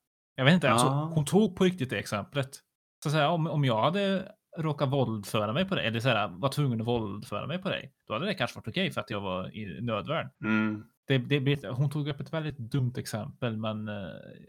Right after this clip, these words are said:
Speaker 1: ja, det är ändå så här, det, det är ändå tydligt på så sätt att det,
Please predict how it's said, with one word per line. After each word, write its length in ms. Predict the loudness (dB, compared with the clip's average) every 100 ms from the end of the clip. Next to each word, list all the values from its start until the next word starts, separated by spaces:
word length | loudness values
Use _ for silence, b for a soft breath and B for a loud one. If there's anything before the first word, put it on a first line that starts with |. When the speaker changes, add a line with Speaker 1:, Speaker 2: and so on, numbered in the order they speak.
| -14 -4
Speaker 1:
ja, 300 | -4 -4 -6
det 200 | -4 -2
är 40 |
ändå 160 | -2 -4
så 120 | -4
här, 200 | -4 -4
det, 260 | -8 -10 -8
det 140 | -2
är 20 | -2
ändå 140 | -2
tydligt 420 | -4 -4 -4 -4
på 80 | -6
så 200 | -8 -8
sätt 180 | -10 -10
att 180 | -10 -10 -10
det, 360 | -8 -8 -10